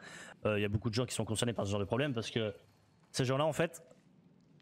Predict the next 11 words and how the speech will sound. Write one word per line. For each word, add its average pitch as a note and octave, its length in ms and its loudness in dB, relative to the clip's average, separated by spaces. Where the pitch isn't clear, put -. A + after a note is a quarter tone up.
ces B2+ 180 2
gens C#3+ 140 2
qui B2+ 120 2
se - 80 -2
font A#2+ 280 2
traiter B2 240 2
de A2 100 2
no A#2+ 140 4
recall C3 200 2
en B2+ 60 2
fait, - 300 -2